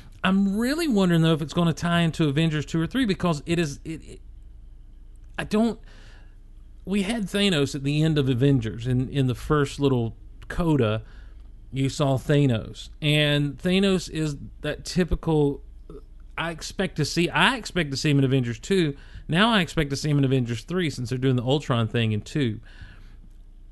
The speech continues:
And so I really wonder if this is gonna tie in more to Avengers two or three, or if we've got our Avengers tie-in with Captain America Winter Soldier, and we're kinda done.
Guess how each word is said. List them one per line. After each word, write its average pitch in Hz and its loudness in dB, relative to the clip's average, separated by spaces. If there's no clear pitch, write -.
And 160 -2
so 190 2
I 175 4
really 202 2
wonder 226 2
if 165 -2
this 180 0
is 156 -8
gonna 170 0
tie 165 0
in 147 4
more 147 4
to 160 -2
Avengers 139 0
two 151 0
or 131 2
three, 196 0
or 151 2
if 147 -6
we've 147 -2
got 156 0
our 170 4
Avengers 151 -2
tie-in 170 -2
with 143 -4
Captain 151 -4
America 147 -4
Winter 151 -2
Soldier, 208 -8
and 147 0
we're 147 -2
kinda 156 -2
done. 180 -2